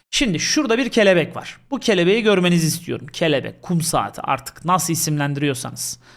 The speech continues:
Görün de nasıl isimlendiriyorsanız isimlendirin. Gördünüz değil mi kelebeği? Bakın arkadaşlar. On ikiye yirmi dört oran var. Bak, gösteriyorum.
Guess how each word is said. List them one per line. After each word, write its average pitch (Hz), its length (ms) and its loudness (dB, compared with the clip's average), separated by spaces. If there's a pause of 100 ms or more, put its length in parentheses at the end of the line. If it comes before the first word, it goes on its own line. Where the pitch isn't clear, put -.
(220)
Görün 208 440 4
de 160 80 6
nasıl 202 220 4
isimlendiriyorsanız 185 880 2
isimlendirin. 165 560 0 (340)
Gördünüz 277 360 2
değil 302 80 0
mi 240 80 -2
kelebeği? 135 420 0 (320)
Bakın 269 180 2
arkadaşlar. 180 640 2 (600)
On 262 160 4
ikiye 254 480 2
yirmi 214 360 4
dört 220 240 4
oran 165 320 2
var. - 260 -12 (100)
Bak, - 80 -20 (100)
gösteriyorum. 147 800 -4